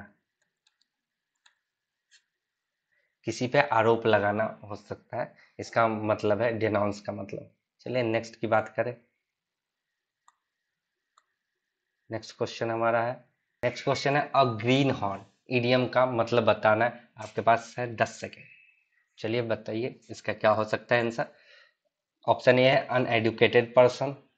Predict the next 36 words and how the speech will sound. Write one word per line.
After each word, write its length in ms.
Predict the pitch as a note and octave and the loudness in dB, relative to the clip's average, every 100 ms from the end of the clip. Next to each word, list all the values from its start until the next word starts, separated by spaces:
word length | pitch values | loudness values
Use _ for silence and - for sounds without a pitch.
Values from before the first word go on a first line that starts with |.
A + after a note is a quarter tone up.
| A2 | -4
बी 180 | A#2+ B2+ | 2 4
है 140 | B2 A2+ | 4 2
इनएक्सपीरियंस 760 | C3 A#2 A2 - - A#2+ B2+ B2+ | -2 -2 -6 -10 0 4 4 2
पर्सन, 360 | B2+ B2+ C#3+ C#3 - _ _ _ _ | 0 0 -2 -6 -12 _ _ _ _
थर्ड 200 | C3 B2+ | 6 6
है 100 | B2 | 6
क्लेवर 440 | A#2 A#2+ A2+ A2+ B2 | 0 4 4 8 6
पर्सन, 420 | B2 B2 - C#3+ C#3 _ _ - | 6 2 2 -4 -6 _ _ 0
फोर्थ 260 | C3+ C#3 | 2 2
है 80 | C#3 | 0
स्किल्ड 420 | - - B2 G#2 - | 0 0 0 0 -4
पर्सन। 320 | G2+ - G#2 _ | -10 -12 -20 _
चलिए 180 | C3 C3+ | 0 0
टाइम 320 | C3+ B2 B2+ B2+ | 4 4 6 4
अप 140 | B2+ | 4
हो 140 | B2+ A#2+ | 2 6
गया, 180 | B2+ C3 - _ _ _ | 6 4 0 _ _ _
तो 80 | A#2+ | -2
मैं 200 | A#2 B2 | 4 4
आपका, 300 | A#2 - A#2+ A#2+ - _ _ _ - | 4 4 2 2 -2 _ _ _ 0
आपको 340 | A#2 - B2 | 0 2 2
इसका 340 | A2+ - - A#2+ A#2 A2+ | 2 0 0 0 0 -6
आंसर 240 | A2 B2+ | -2 -2
बता 280 | A#2 A#2 A#2 | 2 4 6
दूं 120 | A#2 B2+ | 4 0
तो 100 | B2+ | -6
इसका 220 | A2+ A#2 | 0 0
आंसर 240 | A2 G#2+ | 0 -2
होगा 220 | A2 A2+ - B2 | -2 0 0 -2
इनएक्सपीरियंस 680 | B2 G#2 - - A2 G#2+ | -6 -8 -14 -8 -6 -6
पर्सन। 400 | - G#2 - G#2+ G#2+ | -10 -14 -8 -8 -2
ग्रीन 260 | C3+ D3 | 2 4
हॉर्न, 180 | C3 B2+ | 2 0
ग्रीन 340 | B2 D#3+ E3+ | 0 2 4
मतलब 360 | E3+ E3+ D#3+ D#3+ | 2 0 -4 -2
जो 320 | E3 D#3 - | 0 0 -2